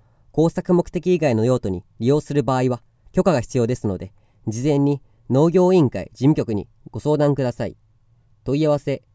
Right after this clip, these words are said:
岩田市農業委員会事務局、農林水産課内、電話三七の四八一三、ファックス三七の四八一八四、国民健康保険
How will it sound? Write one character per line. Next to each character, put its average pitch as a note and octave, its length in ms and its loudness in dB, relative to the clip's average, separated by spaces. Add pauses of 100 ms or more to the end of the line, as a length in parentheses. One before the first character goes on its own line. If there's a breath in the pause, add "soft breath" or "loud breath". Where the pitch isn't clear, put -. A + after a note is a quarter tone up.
(100)
岩 C#3 180 -2
田 E3+ 80 -2
市 C3+ 120 0
農 A#2 180 2
業 D3 220 2
委 D#3+ 60 -4
員 D3 140 4
会 F#2 180 -6
事 - 40 -14
務 A#2 140 2
局、 - 340 -10 (560)
農 C#3+ 220 4
林 E3 220 2
水 D#3 140 -4
産 D3+ 200 0
課 D#3 80 -2
内、 A2+ 180 -4 (680)
電 C3 220 4
話 B2+ 140 -2 (340)
三 D3+ 320 0
七 D3 200 4
の C#3+ 160 -2 (180)
四 C#3+ 200 2
八 D3+ 220 -8
一 G2 120 -12
三、 F#2+ 240 -6 (640)
フ - 40 0
ァ D#3+ 40 2
ッ - 40 -4
ク - 160 -14
ス - 160 -20 (260)
三 C#3 240 0
七 C#3 200 2
の C3 180 -2 (120)
四 C3 80 -12
八 E3+ 160 0
一 D3 140 -6
八 G#2+ 220 -8
四、 G#2 200 -2 (840)
国 E3 240 0
民 F3 160 6
健 E3 180 0
康 E3 220 0
保 D#3+ 160 -4
険 G2 160 -6